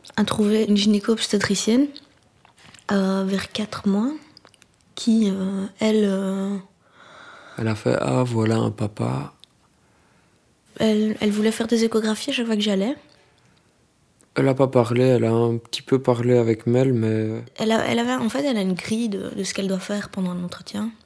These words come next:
Speaker 1: Et elle le fait. Et elle te demande, « Ça va ? » Ou si, « Ça va ? » Et puis elle note, euh, et puis, et puis en fait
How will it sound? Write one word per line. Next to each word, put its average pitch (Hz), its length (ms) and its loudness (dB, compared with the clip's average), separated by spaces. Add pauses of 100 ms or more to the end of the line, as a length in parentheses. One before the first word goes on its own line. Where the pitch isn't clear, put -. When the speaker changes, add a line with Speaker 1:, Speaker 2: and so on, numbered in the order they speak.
(720)
Speaker 1:
Et 208 80 4
elle 202 120 4
le 190 60 0
fait. 196 280 0 (720)
Et 220 60 0
elle 220 120 4
te 208 80 2
demande, « 202 200 4
Ça 185 120 2
va ? » 220 180 2 (540)
Ou 226 160 0
si, « - 200 -4
Ça - 140 0
va ? » 214 220 2 (120)
Et 220 100 2
puis 220 120 0
elle 202 80 4
note, 190 320 0
euh, 180 340 0
et - 60 -4
puis, - 500 -4 (300)
et 208 40 -6
puis 208 140 -2
en 196 60 2
fait 220 160 -2